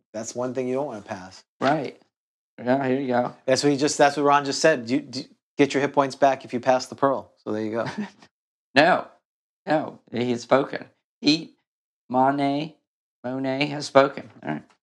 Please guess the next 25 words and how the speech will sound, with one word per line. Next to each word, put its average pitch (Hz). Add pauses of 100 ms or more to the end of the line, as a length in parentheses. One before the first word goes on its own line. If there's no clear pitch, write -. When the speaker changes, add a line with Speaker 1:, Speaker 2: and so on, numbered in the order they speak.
(120)
Speaker 1:
All 170
right, 254
well, 226
let's 156
roll 190
D 185
ten, 214
see 165
what 160
the, -
s-, - (140)
see 180
what 180
we 165
got 185
for 131
this 113
Speaker 2:
All 120
right, 127
let's 131
do 120
Speaker 1:
shenanigans, 127
Speaker 2:
it. -
Speaker 1:
this 120
tomfoolery. 110